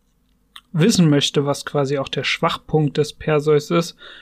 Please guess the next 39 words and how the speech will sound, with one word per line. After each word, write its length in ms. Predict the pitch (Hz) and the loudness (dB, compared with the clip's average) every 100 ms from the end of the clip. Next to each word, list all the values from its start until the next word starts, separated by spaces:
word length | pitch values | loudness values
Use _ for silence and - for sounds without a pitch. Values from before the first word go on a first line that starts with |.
| - _ - | -20 _ -4
und 160 | 147 139 | -2 0
warum 240 | 135 143 | 0 2
die 80 | 139 | 0
Leute 340 | 139 139 147 | 0 0 0
sich 280 | 135 131 - | -4 -6 -4
abwenden 480 | 185 185 160 156 151 | -6 -2 0 2 2
sollen, 320 | 143 151 156 | 2 2 0
also 220 | 147 131 | -2 -4
eine 140 | 127 131 | -6 -8
gewisse 380 | 131 139 - 135 | -6 -6 -4 -2
Neugier 540 | 131 143 135 147 139 | 0 0 0 0 0
haben, 220 | 143 143 - | 0 -2 0
die 140 | 190 202 | 2 2
erstarren 680 | 190 165 - - 143 156 151 | 4 2 0 2 2 4 2
dann 180 | 151 | 2
zu 180 | 143 147 | 2 0
Stein 520 | 135 - 147 156 160 | 0 0 2 2 0
wegen 220 | 143 165 151 | 0 2 2
dem 180 | 151 - | 0 2
Antlitz 640 | 151 160 - 156 156 - | 2 2 2 0 0 -4
der 180 | 151 139 | 0 2
Medusa. 640 | 143 139 143 139 131 120 - _ - | 2 4 4 4 2 -4 -10 _ -2
Der 120 | 170 | -2
Krieg 300 | - 240 233 | 0 0 2
ist 160 | 240 - | 2 2
also 200 | 151 147 | 2 2
beendet. 680 | 139 147 156 190 180 180 - | 2 0 4 6 4 0 -6
Perseus 760 | - 165 185 170 170 170 - - | -2 0 0 0 0 0 -4 -8
zieht 320 | - 160 - | -4 -4 -2
mit 140 | 147 | -2
seiner 240 | 147 139 135 | 0 -2 -2
Andromeda 680 | 131 123 131 143 143 139 | -4 -4 -4 -2 -2 -2
nach 320 | 131 123 - | -4 -4 -4
Hause. 600 | - 147 165 160 165 165 175 | 2 2 2 0 -4 -4 -4
Andromeda 580 | 135 - 143 151 139 | -4 0 0 0 -2
gebärt 600 | 127 127 123 131 160 - - | -2 -6 -4 -4 -4 -8 -8
Perseus 540 | 147 139 135 135 - | -4 -2 0 -2 -4
viele 320 | - 147 135 | -6 -2 -2
Kinder. 480 | 123 175 190 190 190 | 0 2 4 4 0